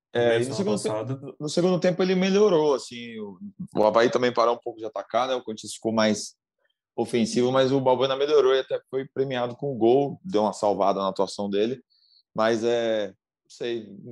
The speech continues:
Speaker 1: não sei se é pela falta de ritmo, pelos jogos em sequência, mas eu não gostei do primeiro tempo do Balbuena, não.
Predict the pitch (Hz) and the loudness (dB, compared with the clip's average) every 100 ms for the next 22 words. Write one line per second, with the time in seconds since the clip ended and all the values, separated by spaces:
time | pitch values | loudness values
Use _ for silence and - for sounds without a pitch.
0 | - 113 110 127 127 110 - 117 104 113 | -18 -16 0 0 2 -2 0 0 2 0
1 | 104 90 104 127 170 143 131 117 113 117 | 0 -2 0 2 2 -2 -2 0 2 2
2 | 110 113 - 107 110 127 131 127 120 127 | 0 -2 -6 -6 -4 -6 -4 -4 -4 -2
3 | 135 - 127 113 127 123 120 117 117 117 | -2 -2 -6 -6 -2 -2 -2 -6 -4 -2
4 | 117 117 117 127 117 | -2 -2 -6 -6 -8